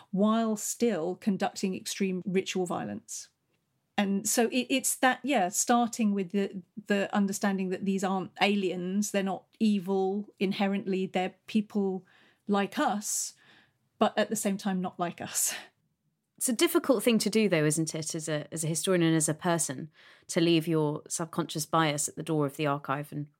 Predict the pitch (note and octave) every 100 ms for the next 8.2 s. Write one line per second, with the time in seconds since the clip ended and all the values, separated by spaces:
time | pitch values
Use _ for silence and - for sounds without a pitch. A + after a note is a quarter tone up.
0 | _ D#3 D3 D3 C#3+ D3 C#3 - - D3+
1 | D3 - - - D#3 - - - D3 A#2+
2 | F3 F#3+ F#3+ D#3+ D#3 F3+ E3+ - - -
3 | - _ _ _ - E3+ E3 D3+ - D3+
4 | - F3 D3+ - - - - D3 - F3+
5 | D#3+ D#3 D#3+ - - - - D#3 G3 F#3
6 | D#3+ D#3+ D#3 D3 C#3+ - - - - -
7 | F3 - - - G3+ A#3 A3 - G#3+ F#3+
8 | E3+